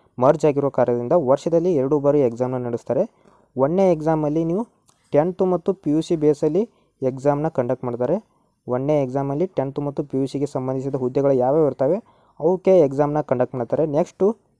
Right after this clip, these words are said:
ಎರಡನೇ ಎಕ್ಸಾಮ್ನಲ್ಲಿ ಡಿಗ್ರಿ ಬೇಸ್ ಮೇಲೆ ಎಕ್ಸಾಮ್ನ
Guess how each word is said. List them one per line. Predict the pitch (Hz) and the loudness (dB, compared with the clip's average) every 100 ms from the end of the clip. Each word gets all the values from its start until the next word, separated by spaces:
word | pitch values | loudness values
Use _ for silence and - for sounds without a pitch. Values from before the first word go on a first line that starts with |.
| _ _ _ _ _ - | _ _ _ _ _ -2
ಎರಡನೇ | 143 170 190 180 | 2 2 2 0
ಎಕ್ಸಾಮ್ನಲ್ಲಿ | 143 147 143 135 175 143 | 0 -2 0 0 -2 -2
ಡಿಗ್ರಿ | 143 165 196 | -2 0 0
ಬೇಸ್ | 165 160 - | 2 0 0
ಮೇಲೆ | 156 156 180 135 | -2 0 0 0
ಎಕ್ಸಾಮ್ನ | 131 139 139 | 0 -2 -2